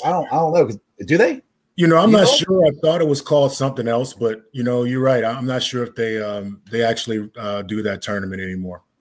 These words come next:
Speaker 1: Yeah, 'cause I know that was, uh, that was really late at night too. I mean, it would happen, like, I don't know, one o'clock, midnight Cincinnati time, I think, if I remember right.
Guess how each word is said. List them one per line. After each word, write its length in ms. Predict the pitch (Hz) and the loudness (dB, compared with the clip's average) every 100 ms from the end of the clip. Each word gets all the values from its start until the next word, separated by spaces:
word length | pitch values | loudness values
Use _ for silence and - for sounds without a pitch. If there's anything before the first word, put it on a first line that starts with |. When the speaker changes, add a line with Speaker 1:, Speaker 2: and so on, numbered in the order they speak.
| _ _ _ | _ _ _
Speaker 1:
Yeah, 160 | 143 147 | 2 4
'cause 140 | 127 135 139 | 2 0 2
I 100 | 156 | 4
know 140 | 190 | 4
that 220 | 160 180 165 | 4 4 6
was, 240 | 156 139 | 4 4
uh, 300 | 139 110 92 - _ _ _ _ | 4 4 -2 -10 _ _ _ _
that 160 | 151 185 | 0 2
was 140 | 151 | 2
really 240 | 123 185 143 | 2 2 2
late 300 | 131 156 156 | 2 0 0
at 140 | 127 | -4
night 280 | 127 143 123 | -4 -6 -6
too. 180 | 151 127 | -6 -4
I 60 | 113 | -4
mean, 200 | 123 123 | -4 0
it 140 | 151 | 2
would 120 | 139 | 2
happen, 340 | 139 156 135 127 | 0 -2 -2 -4
like, 240 | 113 - _ - | -4 -8 _ -10
I 120 | 127 | -6
don't 80 | 127 | -4
know, 80 | 110 | -4
one 200 | 110 135 | -4 -4
o'clock, 420 | 123 135 131 - _ _ - | 0 0 0 -2 _ _ -4
midnight 560 | 143 147 139 135 - | -2 0 -2 -4 -6
Cincinnati 460 | - 147 131 139 127 | -8 -2 0 0 0
time, 260 | 113 101 95 | -4 -8 -8
I 40 | |
think, 200 | - 117 | -6 -4
if 80 | 98 | -2
I 40 | |
remember 340 | 101 110 123 90 | 0 0 -2 -2
right. 280 | 90 92 | -4 -6